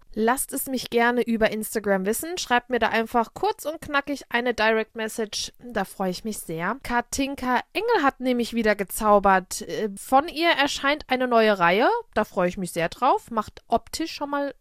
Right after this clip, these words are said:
extrem was her. Kriegt einen wunderschönen Farbschnitt in der Erstauflage, brauche ich auch. Und zwar geht's um Unmasking Billionaires Row. Das ist die London Elite Band eins.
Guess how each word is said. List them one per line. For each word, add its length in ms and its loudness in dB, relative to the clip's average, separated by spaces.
extrem 520 -6
was 220 -8
her. 300 -2
Kriegt 260 -2
einen 140 -2
wunderschönen 460 2
Farbschnitt 520 0
in 120 -4
der 80 4
Erstauflage, 840 2
brauche 360 2
ich 160 -8
auch. 440 4
Und 200 0
zwar 260 4
geht's 340 -4
um 320 2
Unmasking 880 -2
Billionaires 600 0
Row. 480 2
Das 200 -2
ist 200 -4
die 80 -4
London 540 0
Elite 640 -4
Band 320 -4
eins. 560 -4